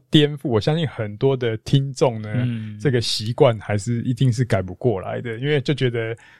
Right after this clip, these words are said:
Speaker 1: 这个我每次打气，轮胎就是要硬邦邦的感觉，就是很轻快。
Speaker 2: 嗯。
Speaker 1: 但实际上现在呢，这种宽胎跟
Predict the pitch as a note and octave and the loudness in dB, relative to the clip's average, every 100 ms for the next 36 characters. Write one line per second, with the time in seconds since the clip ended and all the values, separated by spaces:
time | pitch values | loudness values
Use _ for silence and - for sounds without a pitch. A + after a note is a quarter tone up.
0 | _ C#3+ B2+ A#2+ A2+ _ A#2+ G#2 A2+ - | _ 2 6 4 2 _ -4 0 0 2
1 | A2 A2 - C3 A#2 A#2+ B2 C3+ C3+ C3+ | 2 0 -4 -6 -6 -4 0 0 -2 0
2 | C#3 C3 B2 _ D#3 B2+ A#2+ A#2+ A#2+ A#2 | 4 4 2 _ 0 4 4 4 2 2
3 | G#2+ G#2 G#2 A2+ A2+ B2+ A#2+ A#2+ - C#3 | 2 0 0 0 0 -2 -10 -12 -10 -4
4 | A#2+ A2 A#2+ G#2 B2+ F#2+ - _ _ _ | -2 0 -2 0 -2 -2 -12 _ _ _
5 | - C3+ B2 C#3+ D3 C3+ - C#3 C3+ C3+ | 0 0 -2 -2 0 0 0 2 4 4
6 | B2 A#2 C#3 A#2+ G2+ F#2+ - C3 C3 B2+ | 2 -4 -4 -4 -6 -14 -2 2 2 0
7 | C3 B2 B2+ B2+ C3 A#2+ A#2+ | 0 0 -4 -6 -6 -6 -10